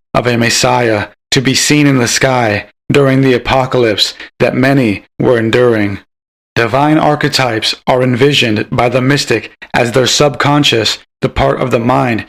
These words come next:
most connected to God, decodes the divine cryptic message,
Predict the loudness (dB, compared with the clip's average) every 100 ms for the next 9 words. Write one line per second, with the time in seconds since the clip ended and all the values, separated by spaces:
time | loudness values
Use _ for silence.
0 | _ -2 0 0 -2 0 0 0 -2 -2
1 | 0 2 2 0 -4 -8 _ _ -4 -2
2 | 0 2 2 2 -2 -2 -2 0 -2 0
3 | 0 0 -2 -2 -2 0 -2 0 -2 0
4 | 0 -2 -2 -4